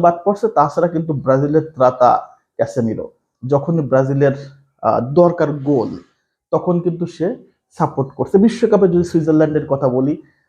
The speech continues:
ওই ম্যাচটাতে গোল দরকার ছিল এবং ক্যাসেমিরো কিন্তু গোল করে দলের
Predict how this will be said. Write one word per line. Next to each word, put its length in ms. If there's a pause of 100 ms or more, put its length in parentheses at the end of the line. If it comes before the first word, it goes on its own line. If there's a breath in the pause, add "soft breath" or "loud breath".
(200 soft breath)
ওই 80 (100)
ম্যাচটাতে 440 (140)
গোল 120 (120)
দরকার 260
ছিল 100 (100)
এবং 100 (100)
ক্যাসেমিরো 440
কিন্তু 180 (100)
গোল 120 (100)
করে 160 (420)
দলের 240